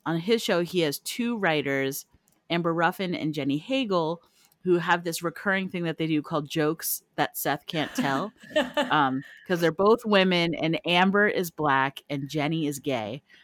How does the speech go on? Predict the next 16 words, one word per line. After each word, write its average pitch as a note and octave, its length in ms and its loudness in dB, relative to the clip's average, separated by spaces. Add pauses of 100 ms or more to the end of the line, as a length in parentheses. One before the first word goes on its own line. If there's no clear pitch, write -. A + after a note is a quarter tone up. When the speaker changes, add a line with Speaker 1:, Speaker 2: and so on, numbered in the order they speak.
(120)
Speaker 1:
And E3 160 0
so E3+ 280 4
they E3 300 2
tell E3 320 2
all F3 240 4
the F#3 100 0
woman D#3+ 540 -2
black C#3 380 0 (760)
gay D#3+ 300 6
jokes, B2 640 -4 (540)
like, D#3 180 0
on D#3+ 200 4
this D3 160 0
segment, D3+ 540 0
and D#3+ 100 0
then D3 300 -2